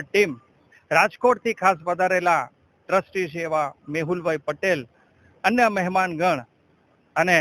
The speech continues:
મારી સંગાતે પરિવર્તન ફાઉન્ડેશનની સમગ્ર ટીમ દીપ પ્રાગટ્ય કરી અને સુંદર મજાનું આ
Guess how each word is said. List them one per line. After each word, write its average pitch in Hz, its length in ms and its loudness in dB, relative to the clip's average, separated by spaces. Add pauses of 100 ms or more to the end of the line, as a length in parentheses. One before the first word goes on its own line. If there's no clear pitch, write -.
(340)
મારી 175 300 2
સંગાતે 175 460 2
પરિવર્તન 170 480 -2
ફાઉન્ડેશનની 156 680 -6 (320)
સમગ્ર 165 400 -4
ટીમ 220 400 0 (800)
દીપ 214 240 2
પ્રાગટ્ય 185 480 0
કરી 208 300 2 (320)
અને 165 180 -2 (220)
સુંદર 254 360 0
મજાનું 160 400 -2 (380)
આ 139 180 2